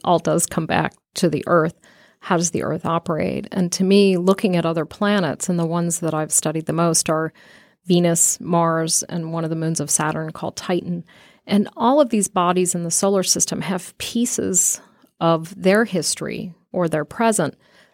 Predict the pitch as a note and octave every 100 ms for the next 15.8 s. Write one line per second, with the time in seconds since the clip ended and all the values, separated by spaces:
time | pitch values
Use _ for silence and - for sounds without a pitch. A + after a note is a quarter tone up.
0 | _ - G3 G3+ B3+ C4 G#3 F#3+ F#3+ F3+
1 | F3 F#3+ F3 E3+ E3+ E3 _ _ - F3
2 | F#3+ E3+ - F#3 E3+ - - - E3+ F3
3 | D3+ - E3+ - E3+ - E3 - E3 -
4 | C3+ - E3+ E3 E3+ - - - - _
5 | - - - - E3+ F3+ F#3 G3 F#3 D#3+
6 | D#3 D#3+ E3 E3 D#3+ D#3 E3 E3 E3+ D#3
7 | - F3 F#3+ A3 - A#3+ A3+ A#3+ - _
8 | - _ E3 D#3+ D#3 - E3+ F3 F3 -
9 | F3 E3+ F3 E3+ E3+ - F#3 E3 D#3+ -
10 | F3 E3+ E3 F#3+ G#3 G#3+ - G#3 G3+ G3
11 | E3 E3+ D#3+ D3 E3 F#3 A3 G#3+ G#3 G3
12 | F3 D#3 D#3 E3+ D#3 D#3 D#3+ D#3+ - -
13 | F3 F3+ - - E3+ E3+ - F3+ D#3+ -
14 | E3 D#3+ D#3+ - F#3+ F3 F3+ F3 E3+ E3+
15 | E3 E3+ D#3+ E3 E3+ - D#3+ D#3+